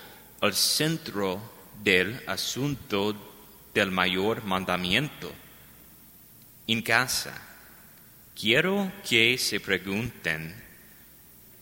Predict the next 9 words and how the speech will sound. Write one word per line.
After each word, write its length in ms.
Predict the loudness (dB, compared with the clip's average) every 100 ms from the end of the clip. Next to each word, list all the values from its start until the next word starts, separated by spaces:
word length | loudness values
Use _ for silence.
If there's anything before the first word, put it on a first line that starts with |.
| -20 -14 -2
unos 600 | 0 0 -2 -2 -4 -2
a 200 | -2 -2
otros, 680 | -4 -6 -8 -8 -8 -12 -12 -20 -20 -20 -20 -20 -20 -20 -20 -20 -20 -20
¿cuándo 1000 | -4 2 2 2 0 0 -2 -8 -20 -20 -8
y 560 | -4 0 0 0 -4 -10 -20 -20 -10
cómo 680 | 0 0 0 -2 -6 -10 -20 -20 -20 -8
se 260 | 0 2
dieron 1080 | 2 -4 2 6 6 6 2 -2 -4 -6 -10 -14 -14
cuenta 1080 | 2 4 4 0 -4 -2 -2 -8 -14 -20 -18